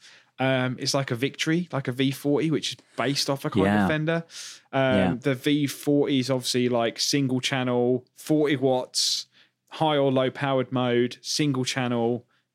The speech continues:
Speaker 1: no real drive to speak of. You can get it to break up, but you're, you're talking nine nine nine, but you'd still need a, a cab. I mean, a cab's not gonna set you back a, a huge amount of money. Um, but, you know, that, that's always an option. But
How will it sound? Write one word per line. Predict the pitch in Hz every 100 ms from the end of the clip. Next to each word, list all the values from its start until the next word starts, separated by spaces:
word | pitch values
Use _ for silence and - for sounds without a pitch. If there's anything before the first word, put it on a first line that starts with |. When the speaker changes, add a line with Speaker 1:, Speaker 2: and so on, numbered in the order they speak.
| -
Speaker 1:
no | 120 143
real | 131 127 131 123
drive | 107 - 110 120 143 143
to | -
speak | - 151 147
of. | 156 143
You | 117
can | 127 117
get | 117
it | 85
to | -
break | 120 113 -
up, | 127 113 - - - _ _ -
but | 131 110
you're, | 123 120 -
you're | 127
talking | 120 120 120
nine | 120 117 110
nine | 110 113
nine, | 113 110
but | -
you'd | - -
still | - 113
need | 110 104
a, | 101 -
a | -
cab. | - 120 113 - -
I |
mean, | 127 110
a |
cab's | - 120 -
not | 110 92
gonna | 104
set | - -
you | 104
back | 98 -
a, | 104 _ -
a |
huge | 139 185 -
amount | 98 80
of |
money. | 82 120 165 - - - - _ -
Um, | 117 113 113 107 110 107 113 _ _ _ _ _ _ _ _ _ -
but, |
you | 127
know, | 123 113
that, | 131 - -
that's | 139 -
always | 131 123 117
an |
option. | 123 - - 131 131
But | - 135 127